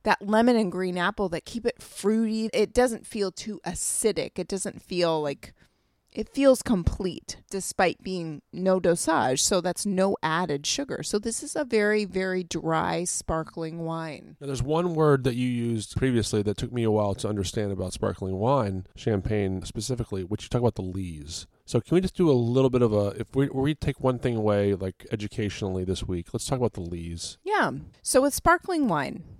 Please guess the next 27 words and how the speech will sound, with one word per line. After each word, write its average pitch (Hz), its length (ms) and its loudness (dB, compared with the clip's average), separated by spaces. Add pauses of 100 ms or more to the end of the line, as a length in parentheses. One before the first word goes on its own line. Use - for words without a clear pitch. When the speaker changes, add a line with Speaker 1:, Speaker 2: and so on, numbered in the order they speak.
(100)
Speaker 1:
it's - 160 -4
like 185 200 4
a 190 60 8
regular 196 420 6
wine 233 360 6
at 208 140 -2
first, 147 420 0
right? 156 340 0
So - 160 4
you've 170 140 2
got - 180 2
your 156 140 2
grapes, 175 540 4
you've 170 140 0
got 139 180 2
your 131 120 2
yeast. 156 720 0 (100)
Your 175 140 8
yeast 170 640 0 (140)
eats - 460 4
the 220 120 2
sugars 262 420 6
in 226 80 4
the 208 80 6
grapes. 165 640 2
You 180 220 4
have 170 160 0